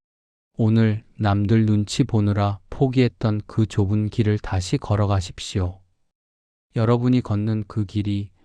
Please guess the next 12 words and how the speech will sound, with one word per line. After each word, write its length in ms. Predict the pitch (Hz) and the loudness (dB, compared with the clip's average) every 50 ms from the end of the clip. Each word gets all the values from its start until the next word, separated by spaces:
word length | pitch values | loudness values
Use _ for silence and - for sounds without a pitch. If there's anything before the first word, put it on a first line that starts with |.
| _ _ | _ _
훗날 500 | - - 147 139 135 135 135 131 123 113 101 | -12 -6 -2 0 0 2 2 0 0 -2 -2
누군가에게는 960 | 104 98 107 110 110 110 107 110 104 101 101 92 98 95 98 110 113 117 120 _ _ | -4 -2 -2 -2 -2 -2 -2 -2 -2 -2 -2 -2 -4 -4 -4 -4 -6 -8 -10 _ _
이정표가 640 | - 107 101 110 110 107 104 - - 117 107 110 107 | -6 -4 -2 -2 -2 -2 -4 -4 -4 -4 -2 -2 -2
될 220 | - - 98 95 | -2 -4 -6 -6
것입니다. 800 | - - 107 98 - - 104 95 92 90 90 90 87 85 82 - _ _ _ _ _ - 110 - _ _ _ _ _ _ _ _ _ _ _ _ _ _ _ _ - | -6 -6 -8 -8 -6 -6 -6 -6 -6 -6 -6 -6 -6 -8 -8 -12 _ _ _ _ _ -20 -20 -20 _ _ _ _ _ _ _ _ _ _ _ _ _ _ _ _ -8
함께 440 | - 139 143 135 - - 143 139 127 | -4 -4 -4 -4 -2 0 2 2 2
기도하겠습니다. 1160 | - - - 131 110 113 113 110 107 101 107 98 - - - 104 95 92 92 98 95 104 113 - | 0 0 -2 0 2 4 4 4 2 0 -2 -4 -6 -6 -6 -4 -4 -4 -2 -2 -4 -4 -6 -8
길이요, 540 | - - - 107 104 101 101 101 98 107 - _ _ _ _ _ _ - | -10 -4 -2 0 0 2 0 0 -2 -4 -8 _ _ _ _ _ _ -18
진리요, 640 | - - 107 101 98 98 101 104 107 107 110 110 107 | -10 -4 -2 -2 0 2 2 2 2 0 -2 -4 -6
생명 560 | - - - - 127 123 123 131 131 127 120 | -10 -10 -6 -4 -2 0 0 0 0 0 0
되신 420 | - 110 101 92 - 120 110 110 107 | 0 -2 -2 -2 -2 -2 -2 -2 0
예수님, 580 | 104 95 92 90 - - 113 104 104 101 107 | 0 0 -2 -2 -2 -4 -2 -2 -2 -2 -4